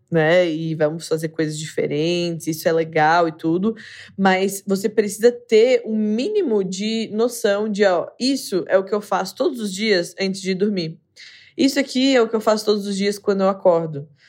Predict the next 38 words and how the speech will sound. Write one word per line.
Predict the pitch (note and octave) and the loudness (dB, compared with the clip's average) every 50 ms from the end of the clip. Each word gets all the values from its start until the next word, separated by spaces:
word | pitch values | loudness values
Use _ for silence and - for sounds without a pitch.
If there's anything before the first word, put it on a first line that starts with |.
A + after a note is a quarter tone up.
| _ _ _ _ | _ _ _ _
Todos | _ B3+ B3+ D4 C4 C4+ | _ 4 4 4 2 -2
os | C4 A#3 | -2 0
dias | A#3+ A#3+ A#3+ A3+ | 2 2 4 4
eu | A#3 | 2
acordo | A#3+ A#3+ G#3+ G3 G3 F#3+ F#3+ | 2 4 4 2 4 2 0
mais | F#3 F#3 F#3+ F#3 | 0 0 0 0
ou | F#3 | -2
menos | F3+ F3+ F3 E3+ E3 E3 D#3+ D#3+ E3 - - - | -2 0 0 -2 -2 -2 -4 -4 -6 -8 -8 -4
nesse | E3+ E3+ E3 - - | -4 -4 -2 0 0
horário, | F#3 F3+ F3 E3 D#3 D3+ D3+ D3 D3+ - - | 2 4 4 4 4 4 2 0 -4 -2 -2
eu | E3 D#3+ | -4 -2
faço | - - D#3 D3 D3+ - - F3+ | 0 -2 -4 -4 -4 -4 -2 -2
isso, | F3+ E3+ D3+ D3 - - - C#3+ - - - - _ | 0 0 -2 -4 -6 -8 -8 -10 -10 -12 -20 -8 _
eu | E3 E3+ | -4 -2
me | E3+ D#3+ | -2 -2
preparo | E3 E3 D#3+ D#3+ F3 D#3+ D#3+ | -2 -2 0 0 0 0 2
dessa | D#3+ D#3 D#3 - F3+ F#3 | 0 0 0 0 -4 -4
forma, | - - F3 D#3 D3+ D#3 D3+ D3+ D#3 C#3+ - | 0 2 2 4 4 2 0 -2 -4 -4 -4
eu | - D#3+ | -4 -4
tenho | D#3+ - E3+ E3 | -4 -4 -4 -4
esses | D#3+ D#3+ D#3+ D#3+ | -4 -4 -4 -4
meus | E3 D#3+ D#3+ D#3 | -2 -2 -2 0
momentos | D#3+ D#3+ D#3+ D#3 D3+ D3+ D#3 - | 0 -2 -2 -2 -4 -4 -4 -4
assim, | E3 D#3+ - D#3 | -6 -4 -4 -6
assim, | D#3 D#3 D#3 D#3+ | -8 -6 -6 -6
assim. | E3+ F#3+ - - F3 D#3+ D3+ D3 D#3 - _ - - - - - - - | -6 -6 -4 -4 -4 -4 -4 -6 -8 -12 _ -20 -20 -18 -18 -18 -16 -2
Isso | - G#3+ B3+ C4 - | 2 2 4 4 4
aqui | F4+ - - C4+ | 2 2 2 0
tem | - C#4+ C4+ | 2 2 2
muito | B3+ A#3 A#3 C4 E4+ E4+ F4 | 4 2 2 0 2 2 2
a | A3 | 2
ver, | F#3+ F3+ F3+ F3+ G3 A#3 B3 A3 F#3+ F3 - - | 2 2 2 2 4 4 4 4 2 2 0 -2
gente, | E3+ F#3 F3 E3+ E3 - - | -2 -2 -2 -2 -4 -6 -6
com | - A#3+ B3+ | -4 -2 -2
disciplina, | A#3 A#3 - D4 C#4 - C#4+ C#4+ C#4 B3+ G#3+ F3+ D#3+ D#3+ - - _ | -2 -2 -2 -4 0 2 2 2 2 2 0 0 -2 -2 -8 -12 _
né? | E3 F3 F3 G3+ | -2 0 0 0
Com | F#3+ G3 G3+ | -2 -4 -6
disciplina, | G3 G3 B3+ A#3+ - - A3+ A3 G#3+ G#3+ G#3 G3+ G3+ G3 F#3+ G3 | -2 -2 -2 -2 -2 -2 0 0 2 2 0 0 0 0 -2 -4